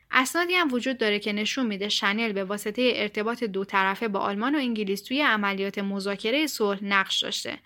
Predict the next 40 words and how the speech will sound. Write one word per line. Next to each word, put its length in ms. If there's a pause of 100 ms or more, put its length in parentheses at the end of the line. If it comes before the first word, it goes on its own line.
و 100
پیام‌هایی 600
بین 260
طرفین 540
رد 200
و 60
بدل 320
کرده. 480 (280)
هرچند 440
اون 120
مذاکره 480
به 120
نتیجه 440
نرسید. 600 (420)
به 100
هر 240
حال، 320
حالا 300
که 160
اطلاعات 420
طبقه 420
بندی 280
شده 320
کم 260
کم 200
از 220
محرمانگی 680
خارج 480
می‌شن، 560
کتاب‌های 560
مختلفی 640
درباره 480
جزئیات 500
جاسوسی 680
شنل 400
برای 360
آلمان 400
هم 200
منتشر 520
می‌شه. 400